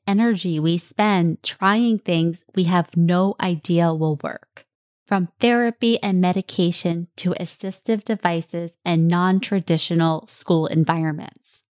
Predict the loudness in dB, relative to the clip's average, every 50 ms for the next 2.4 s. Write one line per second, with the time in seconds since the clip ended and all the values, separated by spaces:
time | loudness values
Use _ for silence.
0 | _ _ _ _ _ _ _ 0 2 2 0 0 -2 -2 0 0 0 -2 -4 -8
1 | -8 -4 -4 -4 -4 -4 _ -4 -6 -4 -4 -2 0 0 0 2 2 2 2 0
2 | 0 0 0 0 0 -2 -4